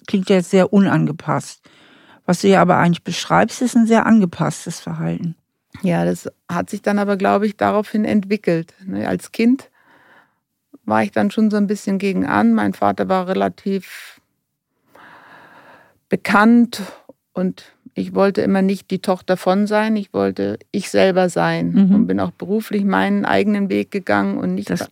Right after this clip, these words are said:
Speaker 1: klingt jetzt aber eher schon nach jungen Erwachsenen sein oder Jugendlicher.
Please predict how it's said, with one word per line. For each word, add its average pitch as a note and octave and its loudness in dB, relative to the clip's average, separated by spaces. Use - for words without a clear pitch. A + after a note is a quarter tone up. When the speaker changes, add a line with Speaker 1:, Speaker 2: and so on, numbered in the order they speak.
Speaker 1:
klingt A#3+ 6
jetzt G3 0
aber F#3 2
eher G#3+ 2
schon G3 2
nach F#3+ 0
jungen F#3+ 4
Erwachsenen F3 -2
sein F3+ 0
oder F3 -2
Jugendlicher. E3+ -4